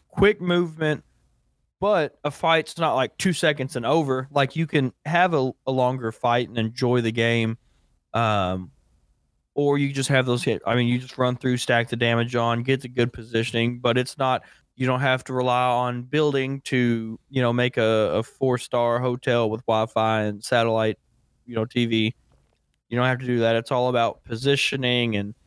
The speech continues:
angles, but you can flip the script. If you're on the bottom side, you can, you know, with the different Legends abilities, you can swap the, I mean, just completely flip everything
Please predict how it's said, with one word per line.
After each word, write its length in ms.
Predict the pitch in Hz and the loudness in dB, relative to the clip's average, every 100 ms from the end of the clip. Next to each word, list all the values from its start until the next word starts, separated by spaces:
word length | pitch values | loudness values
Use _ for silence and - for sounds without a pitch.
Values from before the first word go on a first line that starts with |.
| _ _ _ _ _ | _ _ _ _ _
angles, 800 | 160 170 170 165 165 165 165 151 _ _ | -2 0 0 0 2 2 0 -2 _ _
but 280 | 196 226 196 160 | -2 0 0 -2
you 140 | 170 | -4
can 200 | - 151 | -2 -4
flip 360 | - 165 180 - | -4 -2 -2 -2
the 100 | - | -12
script. 380 | - 170 165 | -2 -2 0
If 140 | 131 143 | -4 0
you're 240 | 156 151 | 0 2
on 160 | 151 160 | 2 0
the 60 | |
bottom 360 | 139 139 151 147 | -2 0 0 -2
side, 280 | - 135 139 | 0 0 0
you 100 | 143 | -6
can, 380 | - 127 113 113 _ _ _ _ - | -2 0 0 -6 _ _ _ _ -6
you 80 | 135 | -2
know, 120 | 127 | 0
with 160 | 127 | -2
the 60 | 131 | -2
different 300 | 135 - 107 | -2 -2 0
Legends 340 | 135 139 131 | 0 2 -2
abilities, 520 | 127 131 135 135 127 - - _ _ _ | -2 0 2 2 -2 -6 -20 _ _ _
you 200 | 135 143 | -2 0
can 220 | 139 117 | 0 -2
swap 760 | - - - 143 143 139 - 139 | -2 -4 -6 -4 -2 0 -2 -4
the, 440 | 123 113 104 117 _ _ _ _ - | 0 2 0 -4 _ _ _ _ -4
I 100 | 131 | 0
mean, 140 | 117 110 | 0 0
just 280 | 113 - | -2 -4
completely 380 | - 127 135 120 | -6 -2 0 0
flip 300 | 117 131 127 | 0 -4 0
everything 540 | 113 117 - 107 110 | 0 0 0 -2 -2